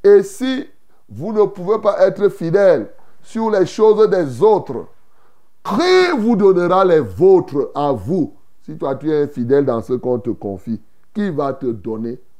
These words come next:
ta part ? Et à la fin, donc, la conclusion, c'est que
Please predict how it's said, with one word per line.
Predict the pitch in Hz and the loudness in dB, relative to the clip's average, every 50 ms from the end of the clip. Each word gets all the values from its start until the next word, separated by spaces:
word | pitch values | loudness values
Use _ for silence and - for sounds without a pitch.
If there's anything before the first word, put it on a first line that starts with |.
| - | -16
ta | - 113 104 120 | -14 -14 -14 -14
part ? | - - 123 120 - 80 - - - - - - - - - - - - - - - - - - - | -12 -8 -6 -6 -6 -6 -10 -14 -18 -20 -20 -20 -20 -20 -20 -20 -20 -20 -20 -20 -20 -20 -20 -18 -12
Et | - 98 104 | -10 -6 -4
à | 107 117 131 147 160 | -2 0 2 2 2
la | 175 175 165 160 | 4 2 2 0
fin, | - - - 165 175 175 | -2 -2 0 2 2 2
donc, | 175 175 156 156 151 160 165 165 170 - - - - - - - - - - | 2 2 2 2 4 4 2 2 0 -6 -14 -18 -18 -18 -18 -18 -18 -14 -6
la | 101 117 131 131 | -2 -2 -2 -2
conclusion, | - - - 151 151 147 147 147 - 143 139 135 113 92 95 113 143 147 147 151 147 - - - - - - - - - - | -4 -4 0 2 2 2 0 -2 -6 -4 -4 -4 -4 -4 -2 0 2 2 2 2 0 -4 -16 -18 -18 -18 -18 -18 -18 -18 -18
c'est | - - - 151 143 143 - - | -12 -4 0 2 2 2 0 -2
que | - 151 156 160 175 170 - | 2 4 4 4 4 2 -2